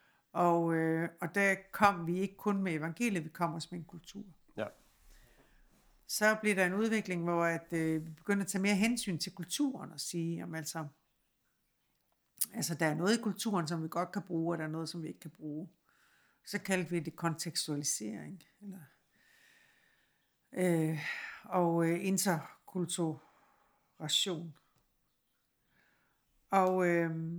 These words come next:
Speaker 1: og nu, nu er der så en bevægelse, som, øh, tager det et skridt længere, øh,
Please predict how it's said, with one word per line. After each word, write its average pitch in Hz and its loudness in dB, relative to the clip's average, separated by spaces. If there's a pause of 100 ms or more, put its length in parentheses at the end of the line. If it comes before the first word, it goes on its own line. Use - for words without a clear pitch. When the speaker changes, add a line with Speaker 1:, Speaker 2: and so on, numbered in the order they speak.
(580)
Speaker 1:
og 190 0
nu, 220 0
nu 240 2
er 240 4
der 240 0
så 233 2
en 196 0
bevægelse, 208 0
som, 185 -4
øh, 202 -4 (680)
tager 214 -2
det 196 -2
et 180 -2
skridt 233 -2
længere, 202 0
øh, 185 -6